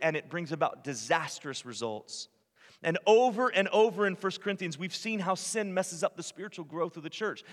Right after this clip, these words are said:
See, Paul is writing to a church, a body of believers. He's not writing to individual Christians, no, though this does apply. But he's writing because he sees a church that is tainting the message of the gospel.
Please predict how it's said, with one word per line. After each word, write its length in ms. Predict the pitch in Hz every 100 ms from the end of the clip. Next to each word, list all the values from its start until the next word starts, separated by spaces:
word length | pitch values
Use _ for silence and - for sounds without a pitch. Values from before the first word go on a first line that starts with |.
| - -
See, 180 | 226 - -
Paul 280 | 233 277 277
is 140 | 165
writing 340 | 190 233 240 202
to 120 | 202
a 80 | 185
church, 480 | - - 220 - -
a 80 | 170
body 420 | 120 208 247 226
of 140 | 208
believers. 500 | 185 202 208 147 117 - - -
He's 160 | 202
not 180 | 254 185
writing 300 | 208 220 208
to 140 | 196 170
individual 640 | 208 190 143 214 170 202
Christians, 500 | 175 226 - 175 156
no, 140 | 156 160
though 260 | 160 156 -
this 160 | 156
does 220 | - 156 131
apply. 600 | - 220 190 101 95 - _ _ _ _ _ _ _ _ _ _ _ _ -
But 100 | 185
he's 180 | 214
writing 380 | 190 233 269 240
because 260 | 190 - 185
he 100 | 196
sees 460 | - 240 247 233 -
a 80 | 165
church 500 | - - 220 226 -
that 140 | 175
is 180 | 160 - -
tainting 540 | 226 233 214 220 208 - -
the 80 | 175
message 640 | 175 202 180 - 196 - - _ -
of 140 | 156
the 80 | 160
gospel. 760 | 180 190 180 - - 110 -